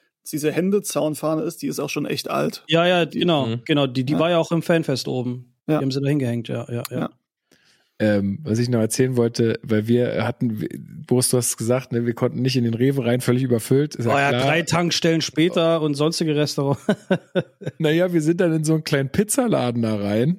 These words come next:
Speaker 4: der so nach Heerstraße, kurz nach Heerstraße, auf der linken Seite ist so ein ganz kleiner Pizzaladen oder so ein Pizzarestaurant oder so. Und da haben wir uns dann Bier geholt. Kleine Warsteiner für drei Euro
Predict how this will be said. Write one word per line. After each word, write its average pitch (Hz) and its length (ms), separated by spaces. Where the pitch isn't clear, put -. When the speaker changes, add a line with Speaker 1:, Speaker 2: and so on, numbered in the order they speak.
Speaker 4:
der 127 260
so 135 220
nach 135 500
Heerstraße, 127 720
kurz 175 220
nach 185 120
Heerstraße, 135 540
auf 120 120
der 127 100
linken 165 340
Seite 143 340
ist 120 100
so 131 80
ein 123 60
ganz 147 220
kleiner 165 280
Pizzaladen 123 720
oder 120 200
so 113 80
ein 113 160
Pizzarestaurant 120 880
oder 113 160
so. 139 260
Und - 220
da 123 120
haben 165 120
wir 120 160
uns - 360
dann 143 260
Bier 147 220
geholt. 151 600
Kleine 160 420
Warsteiner 135 680
für - 160
drei 143 460
Euro 127 500